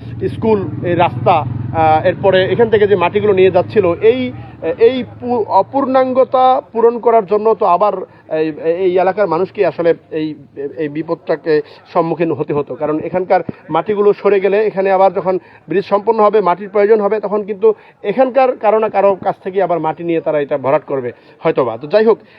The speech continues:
এই ছিল আমার কাছে সর্বশেষ। তবে সকল অন্যায়ের বিরুদ্ধে স্থানীয়, আহ, জনসাধারণ সোচ্চার রয়েছেন, এমন বিষয়টি আসলে তুলে ধরার চেষ্টা করেছি। আর কন্ট্যাক্ট যিনি নিয়েছেন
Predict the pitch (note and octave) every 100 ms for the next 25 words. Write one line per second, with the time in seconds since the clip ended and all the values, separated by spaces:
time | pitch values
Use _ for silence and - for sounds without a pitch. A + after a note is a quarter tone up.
0 | - G3+ G#3+ A3+ A3 F#3 F#3 F3+ F3 E3+
1 | D#3 D#3 A#3 - G#3+ A3 - - - A3
2 | G#3+ G#3 G#3+ A3 F#3+ G#3 F#3 A#3 A#3 F#3+
3 | - F3+ F#3 F3+ - D#3 D3+ D3 C#3+ D#3
4 | E3 F3+ F3 F#3 F3+ - - - A3+ -
5 | G3+ E3 F3 A3+ F#3+ F#3 F3 E3 D3 F#3
6 | F3 D#3+ E3 E3 D#3+ D3 D3 E3 F#3 F#3+
7 | B3 - - - D#3+ E3 E3 E3 E3 D#3+
8 | F#3 F3+ F3+ G#3+ - E3 D3+ F3 D#3+ G3
9 | G#3+